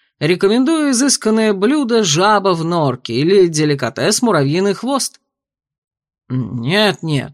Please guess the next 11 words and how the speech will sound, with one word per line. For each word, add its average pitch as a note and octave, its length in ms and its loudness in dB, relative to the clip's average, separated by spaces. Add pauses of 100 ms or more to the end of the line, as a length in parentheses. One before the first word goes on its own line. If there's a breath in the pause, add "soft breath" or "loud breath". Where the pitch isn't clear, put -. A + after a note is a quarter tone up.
не F3+ 260 0
что-нибудь C#3 600 -2
попроще", - 680 -10 (520)
испуганно F#3 520 -2
отмахнулся F3 600 -4
отец. - 440 -6 (640)
"Лучше F#3+ 520 -2
пироги, A3 760 0
омлет E3+ 680 0
или D3+ 240 -2
блины". C3 580 -4